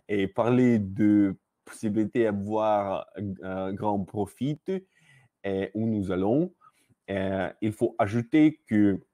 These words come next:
notre société travaille, euh, pour construire un marketplace, euh, euh, où notre, euh, crypto-monnaie,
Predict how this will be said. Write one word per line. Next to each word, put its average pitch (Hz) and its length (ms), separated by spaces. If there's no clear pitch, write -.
notre 113 400
société 117 760
travaille, 110 800
euh, 98 240
pour 110 480
construire 120 920
un - 40
marketplace, 113 1120
euh, 101 200
euh, 101 180
où 117 300
notre, 107 760
euh, 95 680
crypto-monnaie, 117 880